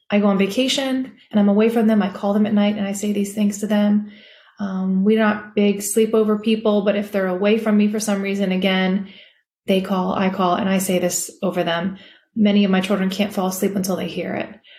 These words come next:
Um, and what I have said for fourteen years are the following statements. I have said, "You are strong. You are smart. You are sweet."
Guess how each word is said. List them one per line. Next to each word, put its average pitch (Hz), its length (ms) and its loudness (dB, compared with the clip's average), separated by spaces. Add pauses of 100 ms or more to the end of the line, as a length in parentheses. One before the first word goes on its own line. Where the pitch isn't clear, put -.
(220)
Um, 196 180 -2
and 202 180 4
what 269 160 4
I 311 80 4
have 226 180 2
said 185 300 0
for 196 140 -6
fourteen 202 420 0
years 180 480 -2 (380)
are 190 160 -2
the 202 80 -2
following 185 640 0
statements. - 720 -6
I 220 80 0
have 202 160 2
said, - 380 -4 (120)
"You 202 260 4
are 247 100 2
strong. 202 640 -2 (880)
You 202 240 4
are 214 100 2
smart. - 800 -2 (1300)
You 208 180 4
are 202 120 2
sweet." - 640 -4